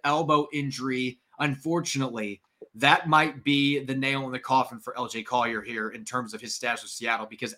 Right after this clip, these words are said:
Adams has been extremely productive. You mentioned the versatility. He's even played some nose tackle for the Seahawks in training camp in the preseason. He's cheaper. You can get him on club control for another season on top of this year,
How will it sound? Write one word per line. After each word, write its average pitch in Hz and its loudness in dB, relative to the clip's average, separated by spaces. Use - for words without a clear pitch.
Adams 160 4
has 139 0
been 120 -2
extremely 151 -4
productive. 135 -2
You 107 -6
mentioned 135 -2
the 120 -6
versatility. 139 -2
He's 170 0
even 151 -2
played 147 0
some 151 -4
nose 175 6
tackle 131 2
for 160 0
the 135 0
Seahawks 120 2
in 127 -2
training 131 -2
camp 113 -2
in 113 -6
the 110 -8
preseason. 117 -4
He's - 2
cheaper. 180 4
You 143 8
can 143 2
get 143 6
him 135 2
on 127 0
club 160 0
control 143 2
for 135 -2
another 123 -4
season 147 0
on 120 0
top 156 4
of 165 0
this 175 2
year, 196 2